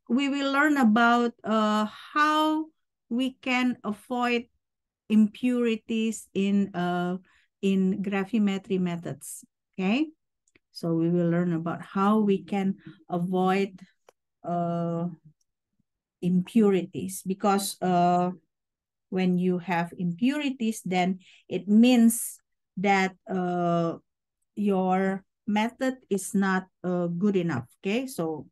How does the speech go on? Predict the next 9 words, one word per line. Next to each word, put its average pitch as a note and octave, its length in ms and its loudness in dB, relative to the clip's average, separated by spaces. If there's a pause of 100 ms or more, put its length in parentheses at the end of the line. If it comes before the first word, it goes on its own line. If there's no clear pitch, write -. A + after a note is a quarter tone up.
(280)
let's F#3 240 -2
see G3+ 240 2
how G3 240 2
we F#3+ 160 4
can F#3+ 320 -4
avoid E3+ 400 0 (400)
the F3 80 -6
impurities. E3+ 880 -2 (160)
Now, F3 320 0